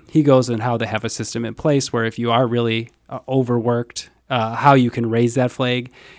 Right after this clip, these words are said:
and, you know, make sure that you're not overworked, because that's one thing they don't want. Like, I think he explicitly says, "We don't want you working over forty hours. And if you do, we need to figure out why and get someone else to help." And it's not saying that, like,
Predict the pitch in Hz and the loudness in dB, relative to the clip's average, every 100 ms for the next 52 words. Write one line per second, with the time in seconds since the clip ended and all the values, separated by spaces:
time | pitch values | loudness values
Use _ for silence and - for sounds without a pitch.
0 | _ 127 110 107 110 110 107 107 110 - | _ -2 0 0 0 -2 -2 -2 -4 -4
1 | 131 123 113 - 113 107 110 110 107 113 | 0 2 0 -2 -2 -2 -2 -2 0 2
2 | 120 127 135 143 160 - - 117 113 110 | 2 0 0 0 -2 -6 -8 -6 -4 -4
3 | - 120 110 113 113 110 110 113 117 120 | -4 -6 -4 -6 -4 -4 -4 -2 -4 -4
4 | 110 113 131 120 120 113 - 120 - 117 | -6 -4 -4 -4 -4 -4 -6 -8 -8 -10
5 | 117 117 104 - - - - 139 175 135 | -8 -8 -10 -20 -20 -20 -2 4 4 4
6 | 147 135 113 104 117 117 - - 120 117 | 2 0 -2 -4 -6 -6 -10 -8 -8 -8
7 | 113 107 - - - - 123 127 - 113 | -10 -12 -14 -18 -14 -2 2 2 2 -4
8 | 101 107 127 170 _ - 117 131 131 127 | -2 -4 -4 -6 _ -10 0 2 2 0
9 | 117 - 117 113 107 107 107 104 104 127 | -4 -4 -2 0 -2 -2 -4 -4 -4 -8
10 | 147 139 120 120 113 - 110 107 107 110 | -8 -8 -4 -4 -4 -4 -4 -2 -4 -4
11 | - - 120 - 107 - - _ - - | -10 -12 -10 -10 -12 -16 -20 _ -20 -6
12 | 139 151 147 151 147 151 139 135 120 110 | 2 2 4 2 2 2 -2 0 -2 -4
13 | 117 113 - | -4 -6 -6